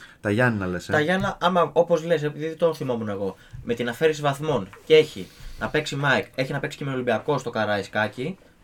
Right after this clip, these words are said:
Speaker 2: και με την αεκ νομίζω πάλι ο Άκα έχει να παίξει.
Speaker 1: Ναι, σήμερα, ναι.
Speaker 2: Ε, έχει να
Speaker 1: Είναι ένα disadvantage αυτό.
Speaker 2: Ναι, και ο, ο, ο, ο Αστέρας και ο Άρης έχουν λιγότερα παιχνίδια. Έχουν δύο. Και ο Αστέρας βέβαια έχει παιχνίδι με τον Ολυμπιακό, αλλά έχει δύο λιγότερα παιχνίδια συν αυτά που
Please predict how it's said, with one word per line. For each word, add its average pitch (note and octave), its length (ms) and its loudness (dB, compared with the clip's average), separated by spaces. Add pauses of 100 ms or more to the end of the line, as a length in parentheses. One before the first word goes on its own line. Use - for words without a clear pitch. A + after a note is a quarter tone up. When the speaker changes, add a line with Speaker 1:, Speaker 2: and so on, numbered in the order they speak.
Speaker 2:
και - 80 -8
με B2 40 -6
την C3+ 100 -2
αεκ D3+ 100 0
νομίζω D#3+ 200 0
πάλι D#3 420 0
ο C#3+ 80 2
Άκα C#3 160 0
έχει A2 120 -6
να G2 80 -8
παίξει. G2+ 340 -4
Speaker 1:
Ναι, G#2+ 180 4
σήμερα, F2 380 -4
ναι. C#3 80 -2
Speaker 2:
Ε, D3 400 -2 (280)
έχει A3 400 -6
να G#3 120 -4 (560)
Speaker 1:
Είναι C#3 140 0
ένα C#3+ 160 4
disadvantage A#2+ 500 2
αυτό. F2 240 -8
Speaker 2:
Ναι, F#3+ 220 -2
και F3 240 4
ο, D3+ 200 8
ο, C3 60 8
ο, C3 200 8 (300)
ο G#2+ 80 4
Αστέρας A2+ 440 0
και - 140 -2
ο D#3+ 80 8
Άρης C#3 220 2
έχουν E3+ 140 -4
λιγότερα D#3+ 300 2
παιχνίδια. F#2+ 360 -4
Έχουν B2+ 260 -4
δύο. A#2+ 320 -2 (100)
Και - 100 -4
ο - 20 6
Αστέρας D#3 260 2
βέβαια C3 200 2
έχει A2+ 120 -6
παιχνίδι A2 340 -4
με G2+ 60 -6
τον G2+ 120 -6
Ολυμπιακό, G2+ 500 -4 (360)
αλλά D3 240 2
έχει F3+ 180 -4
δύο F3+ 140 -2
λιγότερα E3+ 300 0
παιχνίδια D#3+ 420 -2
συν G3 220 -6
αυτά F#3+ 360 -8
που F3 680 -6